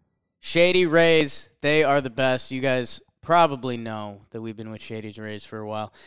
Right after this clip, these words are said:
And they are a big part of our all-star trip. We're all wearing Shady Rays right now.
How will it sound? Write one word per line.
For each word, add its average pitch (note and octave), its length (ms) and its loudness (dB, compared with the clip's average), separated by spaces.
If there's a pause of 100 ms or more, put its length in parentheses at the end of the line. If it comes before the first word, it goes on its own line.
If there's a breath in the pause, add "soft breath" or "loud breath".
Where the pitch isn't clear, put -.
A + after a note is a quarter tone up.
(140)
And C#3+ 220 -2
they F3 160 4
are F3+ 120 6
a D#3+ 60 4
big D#3 320 2
part C#3+ 340 2
of A#2+ 100 -8
our A#2 180 -4 (180)
all-star A#2+ 720 -2
trip. A#2+ 340 -8
We're C#3 160 -6
all C3 360 0
wearing B2+ 280 -6
Shady C3 300 -6
Rays C3 320 -6
right B2+ 180 -8
now. D3 300 -10